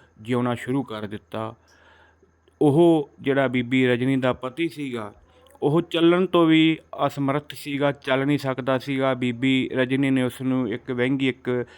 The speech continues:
ਰੇਹੜੀ ਉੱਪਰ, ਅ, ਜਿਹੜਾ ਹੈ ਬਿਠਾ ਕੇ ਉਸ ਨੂੰ ਖਿੱਚਣਾ, ਇੱਕ ਤੋਂ ਦੂਜੇ ਪਿੰਡ, ਦੂਜੇ ਤੋਂ ਤੀਜੇ ਪਿੰਡ ਜਿਹੜਾ ਹੈ ਉਹ ਸਫ਼ਰ ਕਰਦੇ ਕਰਦੇ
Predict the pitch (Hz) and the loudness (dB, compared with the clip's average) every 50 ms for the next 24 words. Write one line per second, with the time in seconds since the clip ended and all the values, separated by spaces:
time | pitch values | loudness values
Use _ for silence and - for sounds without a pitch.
0 | - _ _ 117 117 127 165 185 180 165 143 120 - - 135 123 123 117 113 120 | -20 _ _ 0 2 4 4 4 4 4 2 2 0 -2 0 0 0 0 -2 -6
1 | 120 - _ _ _ _ _ _ - - _ - _ _ _ _ - 123 123 120 | -12 -18 _ _ _ _ _ _ -20 -20 _ -20 _ _ _ _ -8 -6 -4 -4
2 | 131 127 131 117 123 127 123 123 127 113 - 117 117 117 117 113 - 139 139 131 | -2 -2 -2 0 0 0 0 0 -2 -4 0 0 2 2 2 0 0 0 0 0
3 | 120 - - 127 131 127 123 120 - 135 123 - - 147 139 135 131 127 127 113 | 0 -2 -4 -4 -4 -4 -4 -4 -6 -8 -8 -8 -8 -8 -4 0 0 0 0 0
4 | - - 139 139 143 - 139 120 135 131 123 127 120 117 120 135 131 131 135 131 | -2 -4 -4 -6 -6 -10 -16 -12 -12 -8 -6 -6 -8 -2 -2 -2 -2 0 -2 -2
5 | 127 127 120 120 123 120 117 131 131 127 - 131 131 131 131 113 - - - - | -2 -2 -2 -4 -4 -4 -4 -4 -4 -4 -4 -4 -2 -2 -4 -4 -8 -16 -8 -6
6 | 143 131 127 147 147 143 139 - 127 123 123 123 117 127 123 123 120 113 110 117 | -6 -6 -4 -2 -2 -2 -2 -2 -8 -8 -8 -6 -4 -2 0 2 2 2 2 0
7 | 120 123 117 110 98 120 120 117 113 - 123 113 - 123 120 - - 120 113 110 | 0 0 0 0 -2 -4 -6 -6 -6 -8 -12 -12 -12 -12 -14 -8 -6 -6 -6 -6
8 | 107 123 120 110 - 117 113 107 101 120 117 113 110 113 | -6 -6 -6 -4 -6 -8 -8 -6 -6 -4 -4 -2 -4 -6